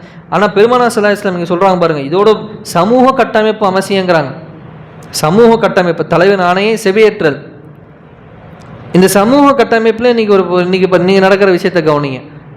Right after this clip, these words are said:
இன்னைக்கு ஒ-, அந்த டிசம்பர் இருபத்தாறுக்கு ஒரு கவலையான ஒரு நாள் தான். போராடுறோம். ஒண்ணா போராட முடியுதா? சமூக கட்டமைப்பு எங்க இருக்கு?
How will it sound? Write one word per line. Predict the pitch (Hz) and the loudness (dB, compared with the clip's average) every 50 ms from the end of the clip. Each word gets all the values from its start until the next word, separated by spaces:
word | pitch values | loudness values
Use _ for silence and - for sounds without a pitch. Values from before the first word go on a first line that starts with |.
| - - | -16 -8
இன்னைக்கு | - 147 156 175 185 190 190 185 180 | -4 -2 -2 2 4 4 4 4 4
ஒ-, | 175 170 170 - - | 2 0 -2 -4 -6
அந்த | - 160 160 165 160 156 151 151 147 147 151 | -6 -2 0 2 2 2 2 0 0 -2 -2
டிசம்பர் | 151 - 190 180 175 165 | -4 -4 -2 -2 0 0
இருபத்தாறுக்கு | 165 170 175 170 170 165 160 156 160 156 - 185 202 220 - - - - - - - - - - - - | 0 0 0 0 2 0 2 2 0 -2 -2 -2 -4 -4 -6 -12 -18 -20 -20 -20 -20 -20 -20 -18 -6 -4
ஒரு | 160 165 156 | -4 -2 0
கவலையான | 160 170 170 175 175 175 180 185 180 | 0 0 0 2 2 0 0 0 0
ஒரு | 170 165 160 | 0 0 0
நாள் | 151 151 156 156 151 | 0 -2 -2 -2 -2
தான். | 156 156 151 156 - - - - - - - - | -2 -4 -4 -6 -12 -18 -20 -20 -20 -12 -4 -2
போராடுறோம். | 175 185 175 165 151 147 143 131 - - - - - - - - | 0 2 2 2 0 0 -4 -4 -8 -14 -20 -20 -20 -20 -8 -4
ஒண்ணா | 165 175 202 214 214 | -2 0 2 0 0
போராட | 196 185 196 196 190 185 180 | 0 0 0 0 2 0 0
முடியுதா? | 180 175 165 165 156 165 156 147 139 - | -2 -2 -4 -4 -2 -2 -2 -2 -2 -6
சமூக | 156 - 185 185 214 240 220 220 202 | -4 -4 -2 0 2 2 2 2 0
கட்டமைப்பு | 202 190 - 202 185 185 185 185 - 208 | -2 -2 -2 -2 -2 -2 -2 -2 -2 -2
எங்க | 185 180 208 214 | -2 0 0 0
இருக்கு? | 190 180 190 - 170 147 - | 0 0 0 -2 -2 -4 -4